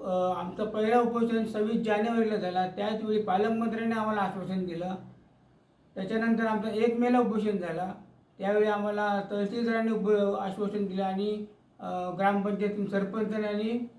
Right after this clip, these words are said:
बीडीओनी आम्हाला लेखी आश्वासन दिलं, तरी पण एका महिन्यात आम-, तुम्हाला, आम्हाला मी करून देतो रस्ता म्हणून,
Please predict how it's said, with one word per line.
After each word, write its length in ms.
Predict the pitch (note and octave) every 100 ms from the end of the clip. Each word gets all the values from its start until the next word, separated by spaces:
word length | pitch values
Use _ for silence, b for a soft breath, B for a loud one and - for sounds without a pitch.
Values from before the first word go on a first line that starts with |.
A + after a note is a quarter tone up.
| -
बीडीओनी 460 | F#3 G#3 A#3 A#3
आम्हाला 460 | A#3 G3+ G3+ G3+ G3+ - - G3+
लेखी 300 | G#3+ A3+ C#4+
आश्वासन 440 | C4 A#3+ A#3 A3+
दिलं, 200 | G3 G3+
तरी 260 | F#3+ G#3 A#3
पण 180 | A3+ G#3
एका 220 | G#3 A3+
महिन्यात 260 | A3+ G3+
आम-, 260 | G#3 G3+ G3
तुम्हाला, 260 | G3+ G#3 G3+
आम्हाला 240 | G#3 G#3
मी 100 | G#3
करून 240 | G3+ G3+
देतो 240 | A3+ C4 B3
रस्ता 260 | G#3 - E3+
म्हणून, 280 | D#3 C#3